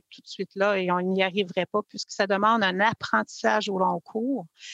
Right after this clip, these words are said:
mais un coup qu'on est, qu'on a développé une certaine expertise dans ces jeux, ça nous fait vivre une immersion vraiment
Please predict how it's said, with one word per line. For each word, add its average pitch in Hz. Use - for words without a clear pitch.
mais 208
un 214
coup -
qu'on 202
est, 214
qu'on 196
a 202
développé 196
une 269
certaine 214
expertise 220
dans 190
ces 180
jeux, 226
ça 202
nous 180
fait 190
vivre 233
une 196
immersion 185
vraiment 185